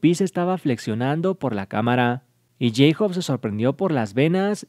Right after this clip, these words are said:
que salían de sus brazos porque preguntó, "¿Estás haciendo ejercicio estos días?". Sorprendentemente, V respondió que no, y agregó con firmeza, "No, ha pasado casi un año desde que no lo hice".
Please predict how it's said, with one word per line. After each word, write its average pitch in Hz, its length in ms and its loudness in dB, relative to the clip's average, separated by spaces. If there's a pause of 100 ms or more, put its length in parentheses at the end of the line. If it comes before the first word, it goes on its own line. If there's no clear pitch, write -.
(100)
que 120 140 -2
salían 113 400 -2
de 156 100 0
sus 120 180 0
brazos 180 540 0
porque 107 360 -2
preguntó, 110 720 -2 (340)
"¿Estás 143 340 -4
haciendo 196 340 -2
ejercicio 139 460 -6
estos 135 240 -2
días?". 175 460 0 (300)
Sorprendentemente, 151 1040 -2
V 139 140 0
respondió 131 520 -2
que 120 120 -4
no, 110 360 -2 (320)
y 127 120 2
agregó 117 360 2
con 175 180 -6
firmeza, 113 600 -4 (320)
"No, 123 340 0
ha 135 160 -2
pasado 175 380 -2
casi 170 220 -4
un 156 100 -4
año 165 400 -2
desde 107 380 -4
que 104 140 -8
no 117 140 -2
lo 127 120 2
hice". 120 420 0